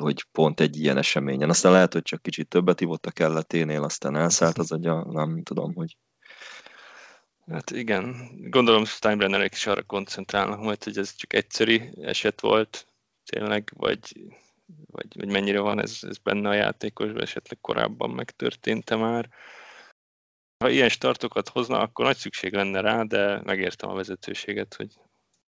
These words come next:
Speaker 2: óckodnak, mert nyilván P R szempontból ez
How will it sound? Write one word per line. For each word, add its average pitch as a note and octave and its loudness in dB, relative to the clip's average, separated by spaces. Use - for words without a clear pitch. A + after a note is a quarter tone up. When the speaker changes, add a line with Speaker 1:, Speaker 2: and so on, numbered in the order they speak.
Speaker 2:
óckodnak, - -6
mert G2 -8
nyilván F#2+ -2
P - -2
R G2+ -2
szempontból G2 -2
ez - -8